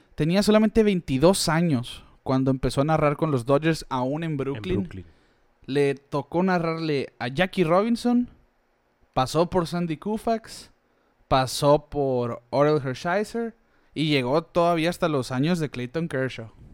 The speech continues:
Speaker 1: Cubrió casi setenta años, sesenta y siete años trabajando.
Speaker 2: Una vida.
Speaker 1: Sí, de hecho, es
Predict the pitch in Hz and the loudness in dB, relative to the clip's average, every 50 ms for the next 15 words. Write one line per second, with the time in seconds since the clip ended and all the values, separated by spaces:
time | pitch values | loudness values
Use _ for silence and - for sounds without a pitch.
0 | - - - - - - - - _ _ _ _ _ _ _ _ - - - _ | -20 -20 -20 -20 -20 -20 -20 -20 _ _ _ _ _ _ _ _ -20 -20 -20 _
1 | _ _ - 147 156 151 151 156 180 185 - 240 240 269 254 - 220 190 - _ | _ _ -4 -2 0 2 4 4 4 4 2 2 2 0 0 0 -2 -2 -2 _
2 | - 175 185 196 - 208 202 175 147 139 127 - 160 - - 165 165 - 170 160 | -4 -2 -2 0 0 0 0 0 0 -2 -2 -2 -2 -2 -2 -2 -2 0 -2 -2
3 | - - 220 226 - - 254 226 196 202 202 190 175 - - 170 156 131 123 113 | 0 -2 -4 -2 -2 -4 -2 0 2 4 4 4 4 2 0 0 0 2 2 0
4 | 151 156 160 170 175 170 151 143 123 101 - 98 104 120 135 143 139 - - - | 0 -2 0 2 0 0 0 -2 -4 -6 -8 -12 -14 -14 -14 -14 -16 -16 -18 -16
5 | - - - 135 151 196 214 214 202 185 180 - - 220 214 214 - - - 175 | -14 -8 -4 -2 0 2 4 6 6 4 6 6 6 8 8 6 4 2 0 0
6 | 185 180 - - - - | 0 0 -2 -6 -10 -12